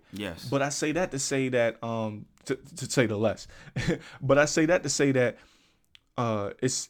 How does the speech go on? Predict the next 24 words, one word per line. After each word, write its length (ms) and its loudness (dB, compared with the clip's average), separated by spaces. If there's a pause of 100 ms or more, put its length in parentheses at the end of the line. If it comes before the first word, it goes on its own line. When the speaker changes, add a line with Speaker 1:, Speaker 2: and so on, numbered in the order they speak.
Speaker 2:
it, 180 0
it 140 2
goes 320 2
with 220 2
it, 120 -10 (140)
because 380 -4
I 60 0
was 200 -2
listening 360 -4
to, 300 -6
um, 560 -8 (920)
uh, 220 -16 (140)
I 80 -8
forgot, 280 -8
it's 80 -8
gonna 160 -8
come 160 -10
back 160 -10
to 140 -10
me, 100 -6
but 180 -6
all 220 -2
in 100 -4
all, 300 -2